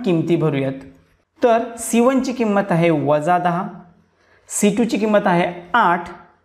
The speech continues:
बी वनची किंमत आहे वजा तीन आणि बी टूची किंमत आहे पाच.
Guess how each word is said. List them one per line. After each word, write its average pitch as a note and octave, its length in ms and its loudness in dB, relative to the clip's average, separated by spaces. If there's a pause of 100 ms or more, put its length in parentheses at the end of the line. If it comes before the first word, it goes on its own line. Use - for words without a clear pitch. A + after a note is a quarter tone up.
(680)
बी E3 200 2
वनची A3+ 260 2
किंमत G3+ 320 0
आहे F3+ 160 2
वजा D3+ 480 0
तीन A#3 260 -6 (400)
आणि F3+ 260 2
बी E3+ 280 -2
टूची G3+ 260 -4
किंमत D#3+ 320 -2
आहे D#3+ 160 -4
पाच. - 480 -8